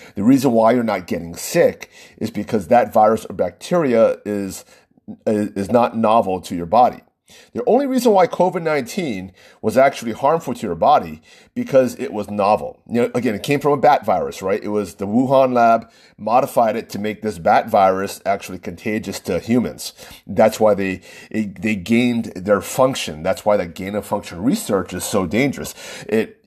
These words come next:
it, it, it accelerated evolution. Usually, it, you know, this virus will not evolve to this, this quickly. Remember, it, it jumped from animal to human,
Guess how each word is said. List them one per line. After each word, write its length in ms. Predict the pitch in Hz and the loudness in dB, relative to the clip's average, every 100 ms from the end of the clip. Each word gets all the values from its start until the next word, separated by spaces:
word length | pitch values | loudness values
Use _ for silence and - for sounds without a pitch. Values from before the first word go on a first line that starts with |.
| - | -2
it, 240 | 117 - | -2 0
it, 220 | 101 101 - | -4 -6 -6
it 80 | 113 | -4
accelerated 880 | 107 - 147 160 143 104 101 98 95 | -4 0 2 4 2 2 -2 -4 -4
evolution. 720 | 98 95 101 123 - 67 - _ _ _ | -4 -4 -4 -4 -4 -12 -18 _ _ _
Usually, 680 | - 135 214 - 123 104 - | 2 4 4 2 0 -2 -4
it, 420 | - - - _ | -8 -10 -20 _
you 160 | 107 113 | -2 0
know, 60 | 104 | 0
this 180 | 113 | -2
virus 400 | 110 127 135 110 | 4 4 4 0
will 80 | 104 | -6
not 320 | 107 104 - | -2 -2 -4
evolve 640 | 107 98 87 123 113 90 - _ _ _ | -10 -4 4 4 4 0 -8 _ _ _
to 80 | 95 | -12
this, 420 | 110 104 - - _ _ - | -10 -10 -12 -18 _ _ -4
this 180 | 117 - | -4 -2
quickly. 560 | - 156 156 78 - _ _ | 0 0 0 -12 -14 _ _
Remember, 260 | - 131 113 | 0 2 2
it, 180 | 107 - - - | -4 -8 -14 -4
it 340 | 123 - - | -4 -4 -18
jumped 480 | - 147 165 - - | -4 2 2 0 -10
from 380 | 135 110 92 - _ _ _ | -2 -2 -2 -12 _ _ _
animal 500 | 147 208 196 101 85 | 0 2 2 0 -4
to 140 | - 95 | -6 -16
human, 540 | - 247 208 78 139 | -2 0 0 -2 -10